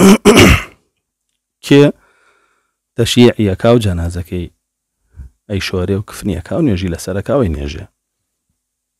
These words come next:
ئیمامی ئەحمەد فەرمی: "من حەقم نییە بەسەریەوە، کێ ئەوانەی بۆ بەکا ئەکا با بۆی بکە". لەبەرەوەی پێغەمبەری خوا صلی الله علیه وسلم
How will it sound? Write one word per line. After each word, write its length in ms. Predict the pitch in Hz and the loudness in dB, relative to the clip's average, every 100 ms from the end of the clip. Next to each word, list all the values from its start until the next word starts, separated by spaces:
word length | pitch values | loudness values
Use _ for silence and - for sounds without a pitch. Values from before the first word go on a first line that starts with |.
| _ _ _ _ _ _ _ _ | _ _ _ _ _ _ _ _
ئیمامی 300 | 131 139 120 | -2 0 0
ئەحمەد 220 | 101 135 - | -2 -6 -4
فەرمی: 300 | 107 104 117 | -2 0 2
"من 220 | 120 117 _ _ _ _ | 2 0 _ _ _ _
حەقم 300 | - - 95 | -10 -8 -6
نییە 180 | 85 80 | -6 -6
بەسەریەوە، 440 | 80 - 82 78 - _ _ _ _ _ _ | -8 -6 -8 -12 -16 _ _ _ _ _ _
کێ 100 | - - | -2 2
ئەوانەی 340 | 110 104 107 | 2 0 0
بۆ 80 | 104 104 | 0 -2
بەکا 200 | 120 143 - | -2 -4 -4
ئەکا 240 | 139 - 139 | -12 -4 -2
با 140 | 143 | -2
بۆی 160 | 110 92 | -2 -4
بکە". 180 | - - _ _ _ _ _ _ _ - - - _ _ _ - | -6 -14 _ _ _ _ _ _ _ -20 -20 -20 _ _ _ -2
لەبەرەوەی 320 | 101 180 208 | 4 6 6
پێغەمبەری 340 | 165 139 147 | 4 6 4
خوا 180 | 143 151 | 4 4
صلی 200 | 147 120 | 4 2
الله 300 | 117 135 113 | 4 4 4
علیه 160 | 113 139 | 4 2
وسلم 460 | - 135 120 156 | 2 2 2 0